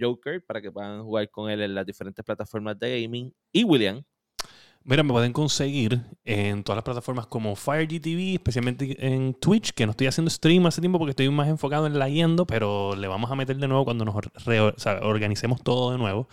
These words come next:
Speaker 2: Eh, me pueden conseguir en la Yendo, obviamente. Vamos a estar haciendo stream, vamos a estar haciendo los videos en YouTube. Por favor, pasen a los videos de YouTube. Denle subscribe al, al canal de YouTube, donde vamos a seguir subiendo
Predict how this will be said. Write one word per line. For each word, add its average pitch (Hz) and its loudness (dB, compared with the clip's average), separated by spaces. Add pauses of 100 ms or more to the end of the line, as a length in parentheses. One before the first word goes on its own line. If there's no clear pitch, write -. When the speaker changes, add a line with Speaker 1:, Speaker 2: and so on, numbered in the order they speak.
(560)
Speaker 2:
Eh, 120 -2
me 123 -2
pueden 110 2
conseguir 131 -2
en 170 -2
la 160 0
Yendo, 117 -4
obviamente. 113 0
Vamos 98 -4
a 98 0
estar - -4
haciendo 123 0
stream, 170 -2
vamos 120 -2
a - -2
estar 117 -4
haciendo 131 -2
los 135 -2
videos 131 2
en 143 -2
YouTube. 143 -2
Por 147 -6
favor, 113 2
pasen 120 2
a 131 0
los 139 0
videos 139 -2
de 135 0
YouTube. 113 2 (760)
Denle 123 0
subscribe 135 0
al, 110 -2
al 107 -4
canal 104 -4
de 127 0
YouTube, 147 -2
donde 113 0
vamos 98 -2
a 113 -4
seguir 131 -2
subiendo 131 2